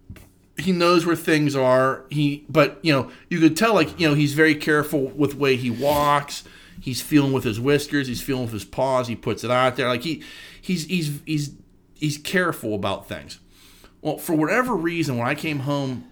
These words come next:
Monday night from work, he was just walking in circles with not a care in the world, just running into shit,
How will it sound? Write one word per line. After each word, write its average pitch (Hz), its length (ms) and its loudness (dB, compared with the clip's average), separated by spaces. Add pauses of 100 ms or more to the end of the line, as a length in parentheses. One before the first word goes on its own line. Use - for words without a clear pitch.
Monday 120 340 -2
night 117 300 -4
from 104 180 -6
work, 98 380 -6 (640)
he 165 240 -6
was 170 200 0
just - 240 -2
walking 147 640 -2
in 143 160 -4
circles 120 760 -4 (580)
with 127 280 -4
not 127 240 0
a 110 60 -2
care 147 560 -2
in 139 220 -4
the 113 80 -2
world, 104 480 -2
just 101 180 -8
running 127 380 0
into 143 200 0
shit, - 460 -4